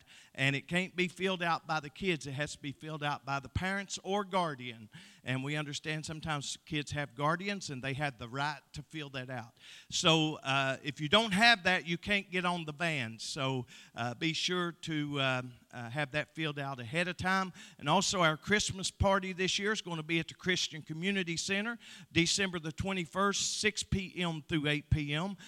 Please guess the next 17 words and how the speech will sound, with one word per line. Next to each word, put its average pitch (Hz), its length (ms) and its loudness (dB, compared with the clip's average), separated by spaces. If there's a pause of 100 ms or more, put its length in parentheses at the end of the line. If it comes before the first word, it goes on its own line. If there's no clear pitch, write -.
(220)
Waivers 175 600 6
are 185 260 6
on 175 240 2
the 156 80 -2
back 170 460 2 (120)
of 151 220 -4
the 143 200 0
church - 420 -2
podium. 208 480 4 (320)
And 139 460 2 (100)
parents, 170 680 0 (160)
you 143 120 -6
need 151 200 -6
to 131 80 -6
fill 156 360 -4
that 185 280 2
out 135 320 2